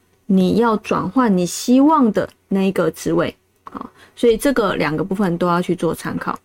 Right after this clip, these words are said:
那还有一个部分就是我们的八字里面有一个运叫做大运，好，就是这个，这个己酉，这边是出生时间啊，年月日时本命的部分。己酉是你的大运，有些人他在快要进入下一个大运了，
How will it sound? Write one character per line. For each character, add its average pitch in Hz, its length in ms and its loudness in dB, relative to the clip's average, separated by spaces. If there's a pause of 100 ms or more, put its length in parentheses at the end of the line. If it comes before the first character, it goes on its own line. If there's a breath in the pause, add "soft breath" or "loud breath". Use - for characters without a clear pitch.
(320 loud breath)
那 277 100 2
还 269 160 2
有 349 100 2
一 226 60 2
个 208 80 2
部 202 100 -2
分 208 160 0
就 202 60 0
是 220 80 2
我 175 100 2
们 170 140 2
的 185 80 0
八 226 220 0
字 247 160 2
里 - 120 -2
面 - 180 -4 (340)
有 190 180 4
一 220 60 2
个 220 280 2 (340)
运 254 220 4 (280)
叫 190 120 0
做 180 200 0
大 160 320 -2
运， 156 100 0 (100)
好， - 160 -6
就 196 140 0
是 196 80 2
这 190 100 0
个， 175 140 0 (220)
这 190 100 -2
个 180 80 2
己 120 260 -4
酉， - 140 -2 (180)
这 285 120 0
边 294 120 4
是 277 240 4
出 240 160 2
生 240 240 2
时 190 140 -2
间 180 200 0
啊， - 200 -2
年 180 260 2
月 202 140 4
日 196 180 2
时 180 380 -4
本 - 160 -4
命 175 160 -2
的 - 80 -4
部 - 160 -6
分。 - 200 -6 (520 loud breath)
己 302 240 2
酉 190 140 2
是 - 160 0
你 180 80 2
的 - 80 -4
大 156 240 -2
运， 170 140 -2 (260)
有 175 120 2
些 302 200 2
人 185 260 0 (400 loud breath)
他 240 480 2 (320)
在 226 340 0 (120)
快 320 200 0
要 294 140 2
进 277 140 4
入 240 100 4
下 208 220 0
一 180 40 -2
个 - 80 -2
大 175 200 -2
运 175 120 0
了， - 140 -8